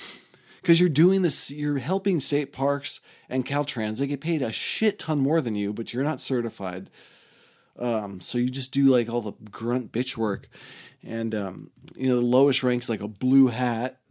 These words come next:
and then a green hat, and then a red hat. And you, I got offered green hat, but I was like, "No,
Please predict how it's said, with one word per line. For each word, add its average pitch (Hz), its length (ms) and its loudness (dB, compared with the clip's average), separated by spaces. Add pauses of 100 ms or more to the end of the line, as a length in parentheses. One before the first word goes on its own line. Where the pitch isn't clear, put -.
(160)
and 131 200 2
then 127 160 4
a 104 100 -4
green 139 440 2
hat, 120 360 -4
and 131 100 -6
then 110 120 -6
a 104 60 -10
red 120 320 2
hat. 110 600 -6
And 113 140 -10
you, 107 100 -10 (500)
I 113 100 -4
got 117 160 -4
offered 123 460 -2
green 123 260 -4
hat, 104 200 -4
but 101 120 -6
I 98 40 -8
was 98 140 -12
like, 92 120 -16
"No, 107 100 -16